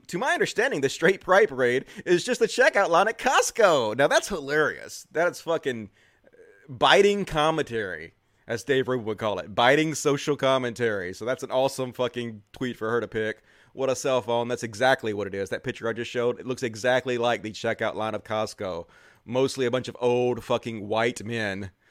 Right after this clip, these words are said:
who think they're fucking tough, and it's ridiculous.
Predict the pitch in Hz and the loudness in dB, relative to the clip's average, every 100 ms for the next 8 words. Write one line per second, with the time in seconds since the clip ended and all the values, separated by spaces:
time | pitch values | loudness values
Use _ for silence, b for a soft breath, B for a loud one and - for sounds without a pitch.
0 | b b - 123 131 120 110 120 113 107 | b b -12 -6 -4 -4 -2 -4 -4 -6
1 | 117 107 104 104 101 - 101 104 101 101 | -4 -2 -4 -8 -14 -12 -10 -10 -8 -10
2 | - | -12